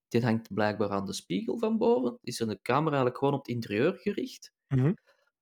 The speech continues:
Speaker 1: om die toch maar af te plakken, want ja, hè, veiligheid, en stel dat je porno kijkt in uw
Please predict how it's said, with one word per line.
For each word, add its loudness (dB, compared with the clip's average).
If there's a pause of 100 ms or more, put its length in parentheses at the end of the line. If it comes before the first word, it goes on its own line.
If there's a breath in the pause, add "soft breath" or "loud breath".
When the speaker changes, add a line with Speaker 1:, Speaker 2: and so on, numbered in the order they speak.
Speaker 1:
om 0
die -2
toch -4
maar 0
af -8
te -8
plakken, -6
want -6
ja, -2
hè, -6 (100)
veiligheid, -2
en -6
stel 0
dat -6
je -6
porno -2
kijkt -6
in -6
uw -4